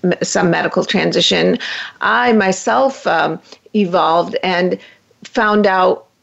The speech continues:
a lot more about myself, about, you know, who I am as a, as a mother, as a, as a person, as a, as a woman, um, as a,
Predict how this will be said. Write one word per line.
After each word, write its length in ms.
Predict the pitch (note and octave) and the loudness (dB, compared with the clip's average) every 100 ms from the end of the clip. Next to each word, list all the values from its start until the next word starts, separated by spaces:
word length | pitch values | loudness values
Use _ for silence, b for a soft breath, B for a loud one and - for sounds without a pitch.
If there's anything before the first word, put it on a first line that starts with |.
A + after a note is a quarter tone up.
| - | -2
a 80 | F#3+ | 2
lot 340 | F#3+ G3 G3+ | 2 2 0
more 240 | F#3+ F#3+ | 2 2
about 300 | F3+ F3 F3 | 2 0 -2
myself, 640 | F3 E3+ - G#3+ G3+ F#3 - | -2 -4 -2 0 2 0 -2
about, 340 | F3+ E3+ F3 | -2 0 -2
you 80 | F#3+ | -2
know, 140 | F3+ | -4
who 240 | F3+ A3 G3 | -4 0 2
I 160 | F3 | 2
am 420 | F3+ F3+ F3 F3 F#3 B B | 0 0 -2 -4 -8 B B
as 200 | - F#3+ | -2 0
a, 300 | F#3 E3 D3+ - - | 2 2 0 -6 -4
as 200 | F3+ F3+ | -2 0
a 80 | |
mother, 720 | F3 G3+ A3 G3 F#3 F3 E3 - | 0 2 2 2 2 2 0 0
as 320 | E3+ G#3+ A#3+ - | -4 -4 -6 -2
a, 320 | F#3+ F#3 - B B - - G3+ - | 2 2 -2 B B -12 -6 -4 -2
as 180 | F3+ | 0
a 100 | F#3 | 0
person, 680 | F3+ - B3+ A#3 G#3+ F#3 F3 | -2 0 0 2 2 2 2
as 200 | - E3+ | 0 2
a, 200 | F3 - | 2 2
as 160 | F#3 F3+ | 0 2
a 80 | F3+ | 2
woman, 800 | F3+ B3 A#3 A3 G3 F3+ F3 F#3+ B B B - - - | 2 2 2 2 0 0 -4 -8 B B B -6 -4 0
um, 440 | F#3 F3 F3 F3 - | 2 2 2 0 0
as 600 | F#3 F#3 F3+ E3+ F3 - - | 2 2 2 0 -6 -14 -6
a, 640 | E3+ F3 E3+ E3 E3+ - | 0 2 2 2 0 -4